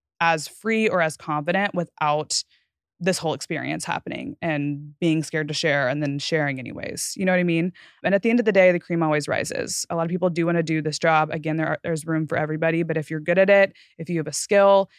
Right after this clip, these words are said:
if you're consistent and you're dedicated and you really enjoy it, which are a lot of things <laughs> to come together, and you work hard for, I mean, I've been doing this for years. I b-, truly believe it ends up working out in the end,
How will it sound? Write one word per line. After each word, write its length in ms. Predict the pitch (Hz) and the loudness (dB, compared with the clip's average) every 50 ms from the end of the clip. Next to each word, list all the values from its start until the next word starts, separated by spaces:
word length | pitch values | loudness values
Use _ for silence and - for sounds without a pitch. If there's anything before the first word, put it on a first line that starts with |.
| _ _ - | _ _ -12
if 100 | 170 - | -8 -8
you're 100 | 175 - | -8 -6
consistent 720 | - 170 160 - - 190 - - - 196 190 185 180 - | -6 -6 -4 -2 -2 -2 -2 0 2 2 2 2 0 -2
and 180 | 175 165 165 160 | -4 -4 -2 -2
you're 80 | 160 | -2
dedicated 600 | 160 156 160 160 170 160 - 175 175 175 175 170 | 0 0 0 0 0 -2 -4 -2 0 0 2 0
and 100 | 175 175 | 0 0
you 100 | 165 170 | 0 -2
really 300 | 160 160 170 160 165 165 | -2 -2 0 0 0 0
enjoy 360 | 165 160 151 143 156 147 147 | 0 -2 -2 -2 0 0 2
it, 340 | 165 202 262 294 - - - _ | 2 4 2 2 0 -4 -10 _
which 180 | - 170 - - | -16 -12 -8 -6
are 60 | 170 | -4
a 60 | 160 | -2
lot 160 | 156 - 170 214 | 0 0 0 -2
of 80 | 226 | -2
things 560 | - - 202 214 202 220 233 185 - - 190 180 | 0 0 0 2 2 2 0 -2 -2 -10 -10 -10
<laughs> 40 | 214 | -10
to 60 | 233 | -6
come 200 | - 226 220 220 | -4 -2 -2 -2
together, 480 | 196 180 175 156 143 151 160 190 240 - - - - - _ _ _ - | 0 2 2 2 2 2 0 0 -2 -4 -8 -20 -20 -20 _ _ _ -4
and 100 | 196 196 | -2 0
you 80 | 185 180 | 0 0
work 220 | 170 180 175 - | 0 0 0 0
hard 200 | - 175 165 165 | 0 0 0 0
for, 220 | - - 170 165 165 | 0 0 0 0 2
I 80 | 160 | 2
mean, 140 | 160 156 156 | 0 0 -2
I've 100 | 151 147 | -2 -2
been 120 | 165 165 | -4 -4
doing 180 | 160 - - 226 | -4 -4 -4 -4
this 120 | 240 240 | -6 -6
for 160 | - - 269 262 | -4 -2 0 0
years. 560 | 233 190 170 165 - 233 269 269 - - - - - - - _ _ _ _ _ _ _ _ _ - | 0 2 0 2 2 2 2 2 -2 -8 -10 -12 -20 -20 -20 _ _ _ _ _ _ _ _ _ -2
I 300 | - 220 240 269 294 269 - - | 2 4 6 6 6 4 0 -6
b-, 120 | 196 190 - | -12 -10 -6
truly 340 | - - 226 226 226 220 | -2 0 2 4 4 4
believe 320 | 214 180 180 170 170 160 156 | 4 2 2 2 2 0 0
it 60 | - | -2
ends 160 | 156 151 147 | -2 -2 -2
up 100 | 151 147 | -4 -4
working 320 | 156 170 165 151 - - - | -4 -8 -10 -8 -10 -10 -8
out 220 | - - - _ _ - | -8 -8 -8 _ _ -4
in 100 | 185 170 | -2 0
the 120 | 156 147 | 0 -2
end, 380 | 120 110 - - 180 - - | -2 -4 -8 -8 -8 -8 -10